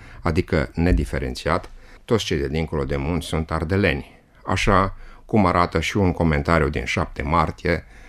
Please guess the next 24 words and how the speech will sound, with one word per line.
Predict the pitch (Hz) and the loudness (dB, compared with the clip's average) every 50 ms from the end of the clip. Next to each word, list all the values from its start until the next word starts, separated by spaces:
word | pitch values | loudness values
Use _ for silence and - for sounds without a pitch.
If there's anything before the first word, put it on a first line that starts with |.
| - | -18
semnalat | - - - 107 87 69 64 69 71 69 69 - - - | -4 0 2 2 4 4 2 2 0 0 0 -2 -6 -8
de | - 67 | -4 -2
Mihai | 78 76 67 71 73 62 69 69 | -2 -2 -2 0 -2 -2 0 -2
Angel | 57 60 65 67 64 69 67 67 67 67 - - - - - - - - - | -2 -2 -2 -2 -2 -2 -2 -2 -4 -6 -8 -12 -18 -20 -20 -20 -20 -12 -6
în | - 73 67 69 - | -4 -2 -2 -4 -4
chiar | - - 76 71 76 | -4 -2 -2 0 0
ziua | 69 69 71 73 73 73 71 | -2 -4 -4 -4 -4 -4 -2
respectivă. | 69 69 65 - - - - - - - - - - - - - - - - - - - - - - - - _ | -4 -4 -8 -8 -10 -10 -12 -10 -12 -12 -12 -12 -14 -16 -18 -20 -20 -20 -20 -20 -20 -20 -20 -20 -20 -20 -16 _
Rezultatul | - - 98 92 107 104 - 117 - - 73 | -2 0 2 2 2 4 4 2 2 2 0
meciului | 80 90 82 - - - 65 62 | 0 0 -2 -2 -4 -6 -6 -6
de | 64 | -6
handbal | 58 - 80 78 76 67 64 64 | -6 -4 -4 -4 -4 -4 -4 -6
masculin | 67 64 60 - - - 69 76 78 78 | -6 -8 -8 -8 -8 -6 -6 -4 -4 -6
dintre | 71 71 76 76 - 76 | -6 -8 -10 -10 -10 -12
Focșani | 80 - - - - - - 76 65 - | -14 -12 -16 -14 -10 -6 -6 -6 -6 -6
și | - 78 | -8 -12
Timișoara | - - 69 - - - - 104 113 113 104 107 - - - - - - - | -12 -10 -10 -10 -8 -4 -4 -2 -2 -2 -4 -6 -8 -16 -20 -20 -20 -20 -12
a | - 80 | -10 -8
fost | - - 98 95 - | -6 -4 -6 -6 -6
formulat | - - 82 76 69 64 67 71 73 80 - - - - - - | -6 -4 -4 -4 -4 -4 -4 -2 -2 -2 -4 -6 -12 -20 -20 -8
astfel: | - - - - - - - 69 - - - - - _ _ _ _ _ | -4 -4 -4 -4 -4 -6 -6 -8 -8 -10 -14 -20 -20 _ _ _ _ _
"S-au | - - - 113 95 | -8 -2 0 2 2
impus | 82 78 76 73 - 101 110 - - | 2 2 0 -2 -4 -6 -6 -4 -4
ardelenii." | 87 80 80 80 87 76 76 85 85 73 60 64 - - - | -4 -4 -2 -2 -4 -2 -2 -2 -2 -4 -4 -6 -10 -14 -18